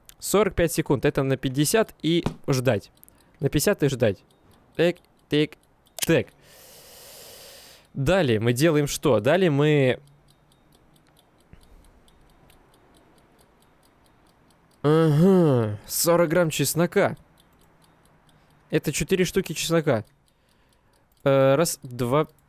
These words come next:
три, четыре. Кто живёт у нас в квартире. Кладу сюда, беру вот это,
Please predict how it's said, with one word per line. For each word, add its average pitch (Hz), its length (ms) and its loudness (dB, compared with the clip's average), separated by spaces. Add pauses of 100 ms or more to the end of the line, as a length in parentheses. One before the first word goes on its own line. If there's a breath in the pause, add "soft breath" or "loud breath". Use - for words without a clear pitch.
три, 135 340 -2 (220)
четыре. 113 460 -4 (920 soft breath)
Кто - 320 0
живёт 127 520 -2
у 127 100 -4
нас 127 260 -2
в - 100 -20
квартире. 139 460 -2 (480 loud breath)
Кладу 139 340 0
сюда, 143 340 -2 (220)
беру 131 320 -2
вот 117 160 -2
это, 190 220 -2